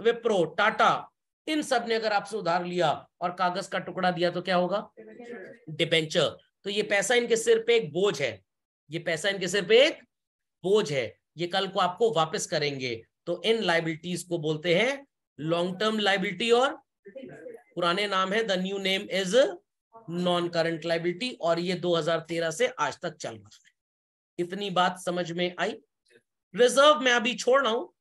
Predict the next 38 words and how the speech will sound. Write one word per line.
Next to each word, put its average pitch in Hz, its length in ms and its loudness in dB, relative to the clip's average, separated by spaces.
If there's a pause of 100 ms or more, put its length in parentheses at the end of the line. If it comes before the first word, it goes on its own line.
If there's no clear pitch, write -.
(160)
थोड़ी 226 160 0
सी 240 120 -2
अकाउंटेंसी 208 560 -2
आपको 185 260 -2
और 220 240 0
पढ़ा 180 200 2
दूं 214 200 2 (240)
तो 233 120 4
रिजर्व 196 420 2
लायबिलिटी 180 440 0
कैसे 180 320 -4
होता 180 240 -4
है, 254 160 -2 (260)
I'll 160 220 2
let 156 160 -2
you 175 100 -2
know 214 200 0 (400)
that 147 260 -2 (100)
as 123 280 -10
well। - 160 -20 (400)
इसके 180 220 0
ऊपर 202 200 -2
किसी 180 220 -6
का 196 120 -4
कोई 185 160 -4
शक 180 260 -4
या 180 100 -4
सवाल? 170 300 -8 (560)
किसी 156 220 -8
का 165 100 -4
जी 165 80 -4
आप 156 140 -4
कुछ 160 160 -10
पूछ 170 180 -8
रही 170 80 -6
थी? 190 160 -12 (260)
यस, 214 380 -6 (800)
लोन 240 440 2